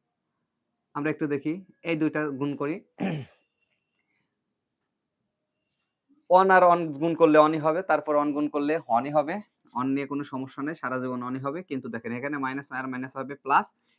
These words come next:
এই প্লাস এবং মাইনাসে হবে নি মাইনাস। আসলে এটার টেকনিক হচ্ছে যদি পাওয়ারটা, যে কোনো সংখ্যার উপর পাওয়ারটা যদি বিজোড় থাকে তাহলে ওইটা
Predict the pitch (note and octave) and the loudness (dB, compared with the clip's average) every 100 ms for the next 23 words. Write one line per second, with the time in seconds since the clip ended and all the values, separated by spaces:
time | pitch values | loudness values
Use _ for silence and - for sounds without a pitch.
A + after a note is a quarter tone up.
0 | - A2+ - C3 C3+ B2+ C3 B2+ A#2+ B2+ | -12 -12 -4 -2 -2 -6 -6 -6 -6 -6
1 | C#3 C3+ C3 D3 A#3+ B3+ _ _ F2+ F2 | -8 -6 -4 -4 -6 -10 _ _ -12 -6
2 | G2 A2+ G2+ - - _ _ _ _ - | -4 -4 -6 -10 -16 _ _ _ _ -8
3 | C3 - F#3 C3 C#3 D3+ - D3+ D#3 D#3+ | -8 -6 -6 -4 -2 -2 -2 -6 -6 -10
4 | E3+ - D#3 A3 - _ _ _ _ B2+ | -10 -8 -6 -6 -10 _ _ _ _ -2
5 | B2+ A3 F#3 G3 G#3 C4+ - _ _ _ | 6 6 8 4 4 0 -10 _ _ _
6 | F3+ F3 G3 F3 - G#2+ F#2+ F2 A2+ C#3 | 8 12 12 10 8 -6 -6 -8 -6 -2
7 | F3+ F#3 G#3 G#3 F#3+ F#3 F#3+ F#3 G3+ G3+ | 0 0 -4 -4 -6 -4 -4 -2 -4 -2
8 | E3 D3 E3 E3+ G3 F3+ E3 D#3 F3+ C3+ | 4 8 6 4 0 0 -2 -2 -4 -2
9 | C3 C#3+ C#3+ C#3+ _ C3 - D3 A#3+ _ | -4 0 0 -2 _ -8 -6 -6 -6 _
10 | _ _ B2+ C3 - C#3 D#3 D#3+ | _ _ -4 -4 -2 -2 -2 2